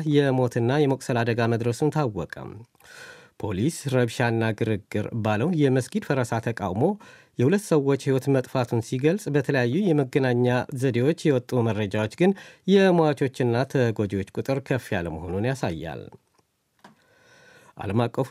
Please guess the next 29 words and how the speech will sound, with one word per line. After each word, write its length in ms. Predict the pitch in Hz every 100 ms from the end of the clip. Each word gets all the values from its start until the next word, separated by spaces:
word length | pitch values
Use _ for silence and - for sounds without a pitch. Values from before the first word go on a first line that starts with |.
| 202
የሰብአዊ 420 | 196 160 147 135
መብት 220 | 143 135
ተሟጋች 460 | - 147 139 135 131
ድርጅት 400 | - 135 123 135 131
ሂውማን 300 | 135 135 123
ራይትስ 260 | 127 120 131
ዎች 180 | 170 -
ትላንት 320 | 151 143 135
ባወጣው 380 | 147 135 - 135
አስቸኳይ 520 | 131 - 127 - 107
መግለጫ 340 | 98 110 135 156 233 247 - - _
በሰሜን 420 | - - 123 143
ኢትዮጵያ 320 | 127 139 131 175
ሲካሄድ 400 | 175 - 156 139
የነበረውን 500 | 139 127 131 139 139
ጦርነት 440 | 139 135 135 160
የቋጨው 480 | 165 156 139 135 -
የሰላም 340 | 165 143 143 135
ስምምነት 520 | 143 139 139 135 175
ከተፈረመ 500 | - 156 147 135 107 92
ወዲህ 280 | 107 160 220 - - - -
በተለይ 320 | 170 202 175
በምዕራብ 400 | 175 165 160 151 -
ትግራይ 400 | 156 139 139 131
ዞን 260 | 131 151 185
የትግራይ 520 | 160 143 131 139 139
ተወላጆች 560 | 139 127 123 120 143 -
በግዳጅ 500 | 135 131 127 147 151
እየተፈናቀሉና 960 | 143 139 143 131 135 123 - 113 95